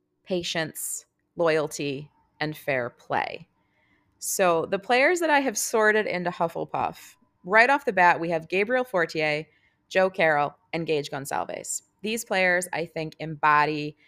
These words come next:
this idea of hard work and patience because they are guys who have embraced their role on the minor league team.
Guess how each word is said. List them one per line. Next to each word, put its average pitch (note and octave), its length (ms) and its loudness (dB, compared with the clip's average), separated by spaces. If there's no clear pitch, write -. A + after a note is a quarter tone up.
this D#3+ 200 0
idea D#3 640 -2
of - 160 -2
hard E3 400 0
work F3 300 0
and D3+ 140 -8
patience - 800 -8
because D3+ 680 -4
they F#3+ 180 4
are G3+ 120 6
guys F#3 580 6
who E3 640 -6
have D#3+ 360 2
embraced D#3 840 -4
their D#3+ 280 -2
role F3+ 680 2
on E3+ 160 2
the D#3+ 80 -2
minor D#3 320 -2
league D#3+ 260 -6
team. A3 360 -6